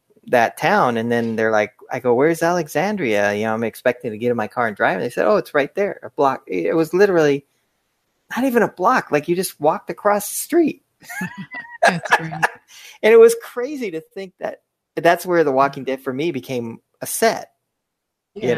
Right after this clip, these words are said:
Speaker 1: know?
Speaker 2: yeah.
Speaker 1: Because the
Speaker 2: Yeah.
Speaker 1: locations were, like, all collapsed together, you know?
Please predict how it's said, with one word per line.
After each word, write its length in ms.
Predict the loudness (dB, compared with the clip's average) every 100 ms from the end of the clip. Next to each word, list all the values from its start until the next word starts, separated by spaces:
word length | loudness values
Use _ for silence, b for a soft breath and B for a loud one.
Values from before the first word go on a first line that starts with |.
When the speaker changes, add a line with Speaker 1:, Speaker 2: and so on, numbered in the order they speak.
| -2
Speaker 1:
know? 260 | -8 -10 -10
Speaker 2:
yeah. 280 | -12 -12 -16
Speaker 1:
Because 280 | 0 2 4
the 80 | 4
Speaker 2:
Yeah. 60 | 4
Speaker 1:
locations 640 | 2 0 -4 -4 -12 -2
were, 460 | 4 6 4 0 -8 _ _ _ _ _ -2
like, 300 | 0 0 0
all 400 | 4 6 4 0 -10
collapsed 500 | -4 -2 -2 -8 -10
together, 400 | -6 -4 -4 -8
you 160 | -10 -10
know? 300 | -12 -14